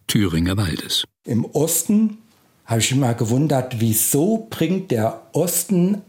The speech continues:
Speaker 2: in seiner ersten Farbfilmproduktion den Schwarzwald.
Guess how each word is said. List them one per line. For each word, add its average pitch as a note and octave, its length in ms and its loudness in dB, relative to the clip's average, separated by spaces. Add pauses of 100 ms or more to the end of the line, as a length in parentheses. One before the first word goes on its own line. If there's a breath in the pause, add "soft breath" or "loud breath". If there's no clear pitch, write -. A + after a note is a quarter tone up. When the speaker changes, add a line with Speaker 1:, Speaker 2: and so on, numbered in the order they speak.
(140)
Speaker 2:
in A2 200 0
seiner D3 600 0
ersten D#3 720 0
Farbfilmproduktion D3 2500 -2 (200)
den A#2 140 2
Schwarzwald. F2 800 -4